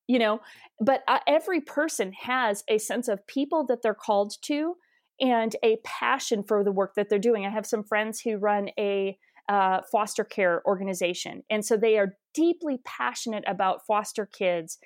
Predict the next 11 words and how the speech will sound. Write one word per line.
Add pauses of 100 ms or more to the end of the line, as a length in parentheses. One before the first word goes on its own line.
(240)
and
helping
them
find (280)
long-term
homes,
right? (260)
And
so
it's
like